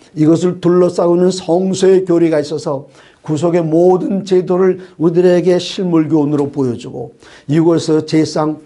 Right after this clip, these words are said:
혹은 대제사장으로 봉사하시는 예수님의 사역을 보여주고, 이것을 근거로 해서 여기에는 스물여덟 개의 아름다운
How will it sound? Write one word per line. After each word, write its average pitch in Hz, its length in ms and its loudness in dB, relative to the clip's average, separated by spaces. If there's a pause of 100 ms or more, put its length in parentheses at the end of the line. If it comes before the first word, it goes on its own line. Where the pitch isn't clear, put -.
혹은 147 400 -2
대제사장으로 139 840 -2
봉사하시는 196 720 -2 (240)
예수님의 165 480 0
사역을 208 500 0
보여주고, 190 580 -2 (480)
이것을 208 500 2
근거로 196 420 0
해서 147 380 -4 (320)
여기에는 196 600 2
스물여덟 190 960 0
개의 190 360 2
아름다운 160 840 -2